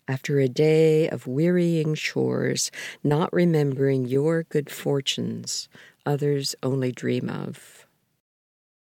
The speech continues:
I forgive you for choosing the privileged response over gratitude, for wanting more or wanting less,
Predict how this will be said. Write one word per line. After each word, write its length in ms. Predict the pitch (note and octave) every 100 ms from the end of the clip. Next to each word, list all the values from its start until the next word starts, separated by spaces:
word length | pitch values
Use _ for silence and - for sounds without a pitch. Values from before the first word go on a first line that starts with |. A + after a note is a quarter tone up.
| _ _ -
I 80 | G#3
forgive 440 | A#3 G3 D4+ D4
you 360 | F3 C#3 B2 C3
for 580 | - D#3 D3 D3 D3
choosing 800 | C#3 - F#3+ F#3 F3 E3 D3+ D3+ - - - _ _
the 60 | -
privileged 640 | - F#3+ D#3+ C3+ A#2+ - -
response 840 | C3 - C3 B2 C#3 - - - -
over 200 | B2+ B2+
gratitude, 880 | - C3 C3 C#3 - - C#3 C#3+ - _ _ _ _ _ _ _ _
for 140 | C3+
wanting 280 | C#3+ D3 C#3+
more 640 | B2+ C3 C3 C#3 D3+ F3 _ _ _ _ _ D#3
or 80 |
wanting 240 | D3 C3 C3
less, 640 | A#2 A2+ C3 - - -